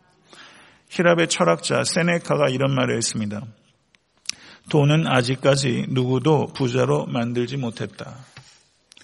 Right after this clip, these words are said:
돈은 아직까지 누구도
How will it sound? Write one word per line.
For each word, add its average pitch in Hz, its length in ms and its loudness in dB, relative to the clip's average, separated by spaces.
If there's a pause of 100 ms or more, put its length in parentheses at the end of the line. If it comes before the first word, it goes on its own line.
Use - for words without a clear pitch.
(420)
돈은 143 440 0
아직까지 123 800 -2
누구도 127 760 -2